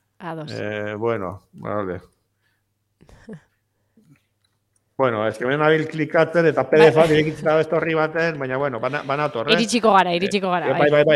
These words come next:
Speaker 2: bai, hiru
Speaker 1: <laughs>
Speaker 2: urratsetan, iris-, iritsiko gara, eh, eh, dokumentu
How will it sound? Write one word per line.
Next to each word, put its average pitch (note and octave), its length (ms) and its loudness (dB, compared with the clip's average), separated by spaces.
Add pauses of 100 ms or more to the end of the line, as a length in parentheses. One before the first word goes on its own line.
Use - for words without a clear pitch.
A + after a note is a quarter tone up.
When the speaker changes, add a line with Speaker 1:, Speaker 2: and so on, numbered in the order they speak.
Speaker 2:
bai, - 120 -6
hiru G#3+ 220 0
Speaker 1:
<laughs> D3 60 0
Speaker 2:
urratsetan, E3 680 -4
iris-, D3 340 -8
iritsiko E3 560 -10
gara, F#3 360 -2 (440)
eh, C3 600 -4
eh, C3 100 -6
dokumentu D#3+ 380 -8